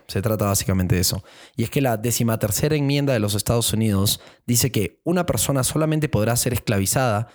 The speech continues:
cuando haya sido culpable de algún crimen. Entonces, de manera tan general, de manera tan burda y tan generalizada, esta enmienda se presta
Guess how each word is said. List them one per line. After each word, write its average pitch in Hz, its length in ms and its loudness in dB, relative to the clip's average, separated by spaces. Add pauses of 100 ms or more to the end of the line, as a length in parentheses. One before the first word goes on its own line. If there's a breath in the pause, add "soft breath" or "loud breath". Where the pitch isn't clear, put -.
(120)
cuando 113 300 2
haya 127 220 2
sido 131 440 2
culpable 113 360 0
de 104 40 2
algún 101 220 0
crimen. 98 380 0 (1200 loud breath)
Entonces, 131 380 0
de 117 80 2
manera 131 220 0
tan 147 120 0
general, 123 920 -2
de 113 120 0
manera 120 320 2
tan 127 460 -2 (920 soft breath)
burda 120 640 0 (640)
y 107 100 0
tan 127 140 0
generalizada, 120 880 0 (520)
esta 123 200 0
enmienda 135 680 0
se - 140 -2
presta 139 600 -2